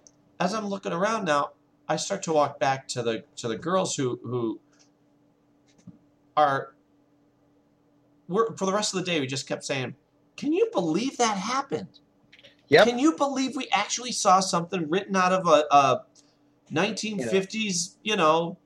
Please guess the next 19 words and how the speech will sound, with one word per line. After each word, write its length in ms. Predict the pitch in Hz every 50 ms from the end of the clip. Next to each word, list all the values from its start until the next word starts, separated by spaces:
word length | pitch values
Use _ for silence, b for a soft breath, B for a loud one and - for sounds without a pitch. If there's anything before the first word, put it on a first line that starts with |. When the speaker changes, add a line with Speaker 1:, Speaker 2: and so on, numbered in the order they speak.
| _ _ _ -
Speaker 1:
movie? 540 | 170 180 233 277 285 247 - 151 120 101 92
Like, 240 | 104 123 131 131 - _ _ _ _ _ _ _ _ _ - -
Speaker 2:
Yeah. 200 | - - - -
Speaker 1:
holy 100 | - -
crap." 580 | - - - - - 262 269 247 147 95 - - _ _ b b b b b b b _ _ _ _ -
Well, 420 | 151 147 135 135 135 - - - - _ _ _ _ -
as 160 | 139 151 170
I 80 | 190 190
turn 280 | 190 - - 214 220 214
to 60 | 214
walk 240 | 214 196 180 - -
back 200 | - 180 - -
to 100 | - 160
them, 380 | 175 202 196 160 143 - - - _ _ _
the 80 | - 120
little 200 | 127 156 180 -
punk 420 | - - - 170 190 240 - - - _ _ _ _ _ _ _ _ _ _ _ _ _ _ _ _ _ _ _ _ _ _ _ _ _ _ _ _ _ _ -
starts 440 | - - - 196 196 180 - -
walking, 460 | 185 180 180 180 - 180 165 165 170